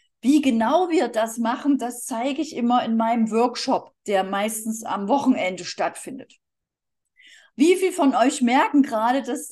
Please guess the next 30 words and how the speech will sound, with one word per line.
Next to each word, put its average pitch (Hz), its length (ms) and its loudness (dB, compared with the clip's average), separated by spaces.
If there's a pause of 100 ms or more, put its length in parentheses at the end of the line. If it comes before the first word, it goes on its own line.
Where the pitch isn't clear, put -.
alleine 254 560 0
diese 269 400 2
eine 269 320 -2
Formel 311 440 0
schon 247 320 -4
mega 302 440 0
krass 349 480 -2
ist? - 460 -6 (420)
Mit 269 220 -2
dieser 311 400 2
Formel 302 600 6
wirst 302 360 -4
du 330 160 2
überzeugend, 277 1080 -2
wirst 277 300 -4
du 277 100 0
finanziell 269 720 2
frei, 285 500 -4
kannst 247 480 -4
täglich 320 1160 -2 (400)
mit 262 240 2
Stories 311 800 2
Kunden 302 460 0
gewinnen. 277 340 2
Ich 262 160 -4
habe 277 360 -2
über 302 580 2
achthundert 294 1160 -2
Workshops 359 800 0
verkauft. 294 1000 2